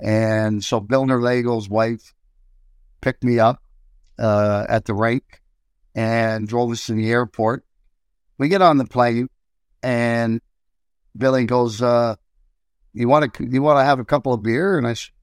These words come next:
"Well, yeah, whatever." And the pilot comes on, and he says, uh, "Welcome to Air Canada, yada, yada." And he goes,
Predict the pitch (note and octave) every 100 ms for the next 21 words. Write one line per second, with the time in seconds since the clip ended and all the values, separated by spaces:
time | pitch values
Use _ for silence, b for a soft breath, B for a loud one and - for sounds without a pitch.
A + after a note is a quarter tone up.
0 | - B3+ G#3+ - _ _ F#4 B3+ G3+ C3+
1 | A2 D3+ - _ _ _ _ _ _ _
2 | C3+ C#3 C#3+ C#3 B2 D#3+ F3 D#3+ - C#3+
3 | B2 B2 C3+ D3 C3+ B2+ A#2 C3+ C3 A#2
4 | B2 B2 A#2+ C3+ C3+ C3 B2+ C3 A2 B2
5 | B2+ C3 B2+ B2 A#2+ A#2 A#2+ A#2+ A#2 A#2+
6 | B2 B2 A#2+ A#2 A2 A#2 A2